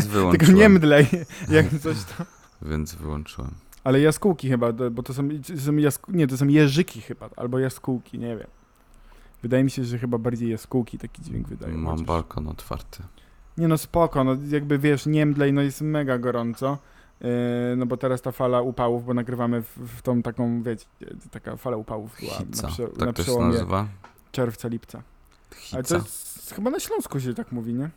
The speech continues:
Speaker 2: A, może.
Speaker 1: Bo chyba, że mówi się jakoś inaczej, nie?
Speaker 2: I co?
Speaker 1: Ale
Speaker 2: I
Speaker 1: jak?
Speaker 2: jak sobie radzisz z upałami?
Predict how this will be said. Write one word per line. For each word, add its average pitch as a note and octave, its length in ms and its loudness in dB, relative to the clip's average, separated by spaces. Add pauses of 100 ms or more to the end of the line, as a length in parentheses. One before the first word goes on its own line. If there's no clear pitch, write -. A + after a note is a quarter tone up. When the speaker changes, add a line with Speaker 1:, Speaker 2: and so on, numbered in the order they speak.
Speaker 2:
A, - 260 -6
może. D#2+ 380 -6 (1300)
Speaker 1:
Bo A2 140 -2 (180)
chyba, C#3 220 0
że C3 360 4 (260)
mówi C3 300 -4
się - 120 -6
jakoś B2+ 520 -8 (540)
inaczej, C3+ 420 -4 (100)
nie? B2 100 -12 (1120)
Speaker 2:
I F2+ 120 -8
co? - 160 -2
Speaker 1:
Ale A#2 100 2
Speaker 2:
I - 20 2 (200)
Speaker 1:
jak? C2 100 -4
Speaker 2:
jak F#2 220 -4
sobie E2+ 280 -6
radzisz E2 440 -10 (180)
z G2+ 160 -14
upałami? D#2+ 500 -6